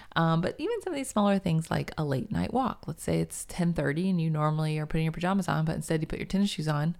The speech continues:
and you walk a few blocks and you look up at the night sky, s-, s-, I couldn't decide, stars or sky, both. You look up, you look around. It's just a different experience. Um, let's see. Let's say you usually take a shower and instead you take a bubble bath.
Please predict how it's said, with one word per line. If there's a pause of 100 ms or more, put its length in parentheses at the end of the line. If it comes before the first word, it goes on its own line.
(280)
and
you
walk
a
few
blocks
and
you
look
up
at
the
night
sky,
s-, (280)
s-,
I
couldn't
decide,
stars
or
sky,
both. (480)
You
look
up,
you
look
around.
It's
just
a
different
experience. (480)
Um,
let's
see.
Let's
say
you
usually
take
a
shower
and
instead
you
take
a
bubble
bath.